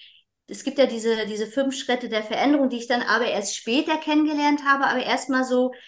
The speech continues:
okay, ich mache es mir bewusst, was möchte ich verändern?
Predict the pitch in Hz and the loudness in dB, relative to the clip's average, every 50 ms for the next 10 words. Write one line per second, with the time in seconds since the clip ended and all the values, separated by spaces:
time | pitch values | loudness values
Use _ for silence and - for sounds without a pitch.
0 | - - - - - - - _ _ _ - 226 233 233 233 - 254 269 277 277 | -20 -20 -20 -20 -20 -20 -20 _ _ _ -2 0 0 0 -4 -4 -2 0 2 2
1 | 294 302 294 - _ _ _ - - - - 254 240 240 240 262 - - 247 247 | 2 0 -2 -6 _ _ _ -10 -8 -2 2 2 2 4 2 -2 -2 2 2 2
2 | 240 - 226 196 208 233 247 240 - - - 220 220 - - 220 220 226 226 - | 2 2 -2 -2 0 -2 -2 -2 -4 -4 -4 -4 -4 -2 -2 -2 -2 -2 -4 -6
3 | 233 220 202 202 - - - 196 - 156 185 226 247 277 285 302 349 | -8 -8 -8 -10 -12 -10 -8 -8 -6 -4 -4 -2 -2 0 2 2 0